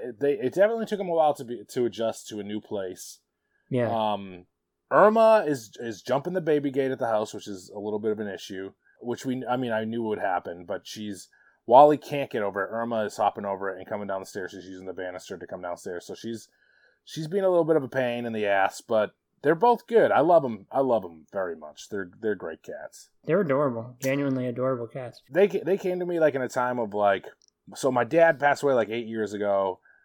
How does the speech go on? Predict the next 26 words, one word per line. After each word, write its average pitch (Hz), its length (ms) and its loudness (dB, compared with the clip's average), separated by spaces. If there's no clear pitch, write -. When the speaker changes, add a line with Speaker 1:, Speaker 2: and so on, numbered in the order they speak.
Speaker 2:
Mm-hmm. 113 240 -6
Speaker 1:
and 107 160 -4
then, 104 400 0
and 107 220 -6
Harris 113 760 0
Whittles, 120 400 2
who 107 80 -10
was 98 140 -8
a, 92 100 -12
a 104 60 -10
friend, 98 360 -4
you 107 120 -12
know, 95 140 -2
Speaker 2:
Yeah. 110 120 0
Speaker 1:
passed 95 180 -2
away, 98 440 -4
God, 95 180 2
now 95 220 0
almost, 95 560 -8
is - 140 -14
it 104 80 -12
six - 480 -12
years 151 200 -6
ago 151 220 -2
coming 147 200 -4
up? 147 200 -4